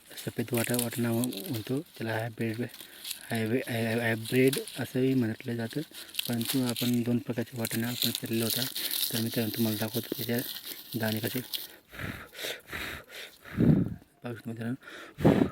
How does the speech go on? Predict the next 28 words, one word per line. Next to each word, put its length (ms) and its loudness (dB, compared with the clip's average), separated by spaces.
अशा 200 -2
पद्धतीने 600 0
दाणे 220 2
आहेत. 100 0
तर 80 -4
हा 240 -2
एक 220 -2
वाटाणा 320 2
आहे, 160 2
सफेद 420 -6
वाटाणा 280 -2
मित्रांनो, 340 -4
पाहू 220 -6
शकता 180 -8
त्याचे 240 -10
दाणे 220 -4
अशा 200 -8
पद्धतीने 360 -4
भरलेले 360 -2
आहे. 100 -4
तर 560 -14
खूप 220 -8
छान 140 -4
पद्धतीने 220 -2
असं 180 -6
दिसत 160 -4
आहे 120 -4
आपल्याला 260 -6